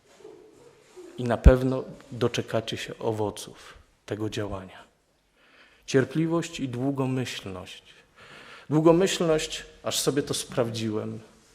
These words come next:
bo nie pamiętałem z wykładów z teologii moralnej, co to za cnota, więc jest ona odmianą cierpliwości. I długomyślność to jest umiejętność wyczekiwania na wyniki prac i wysiłków.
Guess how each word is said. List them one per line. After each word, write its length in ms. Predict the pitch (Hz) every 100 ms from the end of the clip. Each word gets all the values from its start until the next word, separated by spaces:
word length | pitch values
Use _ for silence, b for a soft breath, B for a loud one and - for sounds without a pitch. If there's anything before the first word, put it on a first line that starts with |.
| b b b -
bo 120 | 104
nie 220 | 110 120
pamiętałem 680 | 117 117 113 110 113 104 101
z 60 | 98
wykładów 560 | 95 - 107 104 98
z 140 | - -
teologii 400 | 107 107 110 107
moralnej, 480 | 104 104 110 107 101
co 160 | - 143
to 200 | 147 127
za 360 | 120 113 117 -
cnota, 480 | - 107 85 - 104
więc 280 | 107 107 147
jest 260 | 151 -
ona 320 | 135 123 123 -
odmianą 720 | 117 123 123 127 123 120 120
cierpliwości. 960 | - 113 - - 98 90 - - - - _ B B B B B B B B B -
I 80 |
długomyślność 840 | 139 151 160 180 202 - 156 147 -
to 100 | 156
jest 320 | 156 - - B B B -
umiejętność 1200 | 170 165 143 151 180 175 175 - 165 165 - -
wyczekiwania 920 | 120 123 139 143 - 113 127 160 160
na 140 | 151 123
wyniki 480 | 113 127 156 156 165
prac 500 | - 123 120 - -
i 100 | 139
wysiłków. 920 | 120 120 - 95 90 - 104 - -